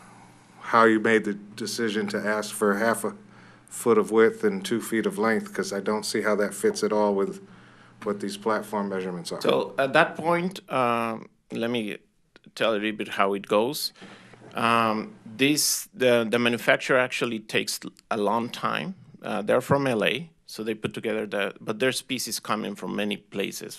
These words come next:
Speaker 2: from the world, and then they assemble in, in Los Angeles. So at that time, we didn't have a,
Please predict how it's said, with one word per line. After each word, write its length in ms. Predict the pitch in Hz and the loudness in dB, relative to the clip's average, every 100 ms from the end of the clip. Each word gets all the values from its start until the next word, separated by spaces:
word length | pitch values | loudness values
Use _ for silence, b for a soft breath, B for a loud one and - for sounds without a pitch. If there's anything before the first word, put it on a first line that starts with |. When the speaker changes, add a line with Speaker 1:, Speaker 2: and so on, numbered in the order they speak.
| - | -20
Speaker 2:
from 220 | - 101 95 | -10 -4 -2
the 80 | |
world, 300 | 95 101 101 | 2 2 2
and 160 | 101 101 | 0 -2
then 100 | 101 | -4
they 180 | 85 76 | -2 -4
assemble 440 | - - 85 85 | -4 -8 -8 -10
in, 260 | 85 - - - | -10 -12 -12 -10
in 100 | 190 | -8
Los 220 | 196 - | -6 -6
Angeles. 540 | 208 - - - - B B B B B B B | -6 -8 -10 -10 -14 B B B B B B B
So 220 | - 139 165 | 4 10 10
at 100 | 156 | 10
that 180 | 156 | 6
time, 240 | - 160 151 | 6 4 6
we 100 | 143 | 2
didn't 220 | 139 123 | 2 2
have 300 | 135 131 123 | 6 6 6
a, 120 | 107 | 2